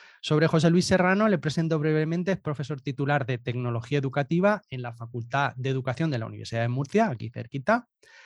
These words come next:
Eh, sobre él he cogido de su, de su blog unas pinceladas, se considera una persona persistente, en eso coincidimos, agradecido, crítico, muy sano, eh, en el más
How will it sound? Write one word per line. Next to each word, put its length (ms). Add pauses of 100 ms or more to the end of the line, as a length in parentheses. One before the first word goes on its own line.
(260)
Eh, 600 (220)
sobre 480
él 260 (100)
he 80
cogido 320
de 100
su, 240 (220)
de 160
su 180
blog 320
unas 200
pinceladas, 640
se 100
considera 540
una 200
persona 420 (100)
persistente, 920
en 100
eso 160
coincidimos, 760 (460)
agradecido, 920 (160)
crítico, 720
muy 260
sano, 580 (160)
eh, 380
en 100
el 80
más 340